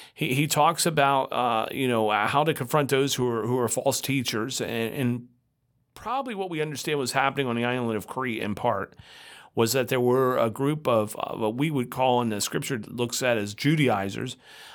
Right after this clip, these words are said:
Um, there were individuals who were teaching that you had to become a Jew before you became a Christian. Uh, of course, that was really answered at the First Jerusalem Council, uh, where they said, "No, you don't."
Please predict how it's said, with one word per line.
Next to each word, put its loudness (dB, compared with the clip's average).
Um, 0
there 4
were 2
individuals 2
who -2
were -2
teaching -2
that 2
you 0
had 0
to 0
become -2
a -2
Jew 0
before -2
you 2
became -2
a -4
Christian. -4
Uh, 2
of 0
course, 2
that 4
was 2
really 2
answered 0
at 0
the -2
First -2
Jerusalem 0
Council, -2
uh, 0
where 0
they 2
said, 2
"No, 4
you 2
don't." 0